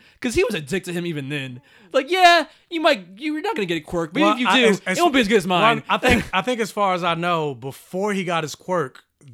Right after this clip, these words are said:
Speaker 2: they weren't, he wasn't as antagoni-, antagonistic to him.
Speaker 1: But you saw even in the flashback.
Speaker 2: Yeah, 'cause he had his quirk back then. He was like, "Oh, I can't wait to get a quirk as cool as yours." 'Cause he, so Bakugo already had his quirk, but before he,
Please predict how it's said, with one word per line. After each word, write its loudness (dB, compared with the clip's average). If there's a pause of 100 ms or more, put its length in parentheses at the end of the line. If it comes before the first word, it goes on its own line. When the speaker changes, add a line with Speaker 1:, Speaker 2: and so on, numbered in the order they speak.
(180)
Speaker 2:
they -8
weren't, -8 (720)
he -8
wasn't -6
as -6
antagoni-, -12
antagonistic -10
to -14
him. -16
Speaker 1:
But -2
you -10
saw -2 (140)
even 0
in -2
the -6
flashback. -4
Speaker 2:
Yeah, 0
'cause -8
he -2
had 0
his -6
quirk -2
back -6
then. -10
He -8
was -10
like, -4
"Oh, -2
I -2
can't -4
wait -2
to -10
get -2
a -4
quirk -2
as -10
cool -8
as -8
yours." -4 (380)
'Cause -10
he, -8
so -8
Bakugo -2
already -2
had -2
his -10
quirk, -6
but -16
before -6
he, -6